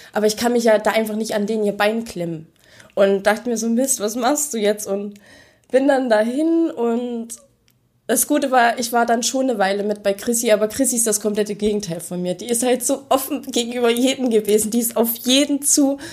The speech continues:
und hat halt auch wirklich jeden angesprochen, mit jedem gequatscht. Und ich stand da wie so ein kleines hilfloses Lamm und hab keinen Ton rausbekommen. Ganz schlimm. Aber das hat sich dann mit der Zeit genommen und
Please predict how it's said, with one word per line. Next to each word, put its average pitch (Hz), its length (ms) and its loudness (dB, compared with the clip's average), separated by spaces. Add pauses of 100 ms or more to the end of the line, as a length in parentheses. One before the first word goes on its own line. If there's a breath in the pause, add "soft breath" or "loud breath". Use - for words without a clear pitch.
(120 loud breath)
und 208 160 -2
hat 214 160 2
halt 208 220 4
auch 202 140 2
wirklich 214 320 0
jeden 220 200 0
angesprochen, 208 760 0
mit 196 160 -2
jedem 202 220 0
gequatscht. 185 420 -4
Und 175 80 -6
ich - 80 -2
stand 185 260 -2
da 180 180 -2
wie 180 100 -4
so 175 120 -4
ein 185 60 -4
kleines 185 360 -2
hilfloses 190 600 -2
Lamm 208 220 4
und 226 120 2
hab - 200 -4
keinen 202 240 -6
Ton 220 320 2
rausbekommen. 175 800 -2 (480 loud breath)
Ganz 226 420 2
schlimm. 202 420 0 (360 loud breath)
Aber 247 100 0
das 240 180 4
hat 262 160 0
sich - 120 -4
dann 233 200 6
mit 226 140 0
der 214 140 0
Zeit 220 360 0
genommen 208 360 -2
und 185 340 -8